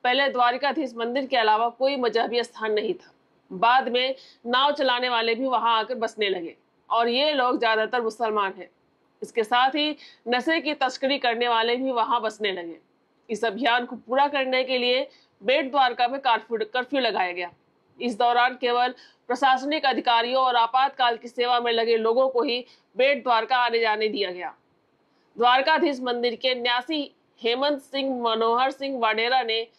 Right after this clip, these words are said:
अतिक्रमण युक्त अभियान का स्वागत किया है। उन्होंने कहा कि बेट द्वारका को अतिक्रमण मुक्त करना उतना ही जरूरी था जितना कि एक मनुष्य के लिए भोजन की जरूरत।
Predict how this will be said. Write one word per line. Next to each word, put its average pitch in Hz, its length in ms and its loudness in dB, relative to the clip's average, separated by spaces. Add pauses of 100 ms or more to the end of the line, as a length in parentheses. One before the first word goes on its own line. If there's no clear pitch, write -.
(220)
अतिक्रमण 277 560 0
युक्त 262 380 -4
अभियान 226 480 0
का 285 220 0
स्वागत 214 600 -2
किया 175 180 -8
है। - 160 -20 (880)
उन्होंने 294 380 2
कहा 277 260 2
कि 269 120 -8
बेट 240 280 -2
द्वारका 240 380 2
को 240 120 -4
अतिक्रमण 247 560 0
मुक्त 240 240 -8
करना 240 380 -2 (280)
उतना 302 260 0
ही 339 140 2
जरूरी 240 400 0
था 240 300 0
जितना 240 360 -4
कि 240 200 -2
एक 220 120 -2
मनुष्य 247 420 -2
के 226 160 0
लिए 214 200 2
भोजन 220 360 0
की 196 120 -12
जरूरत। 170 360 -6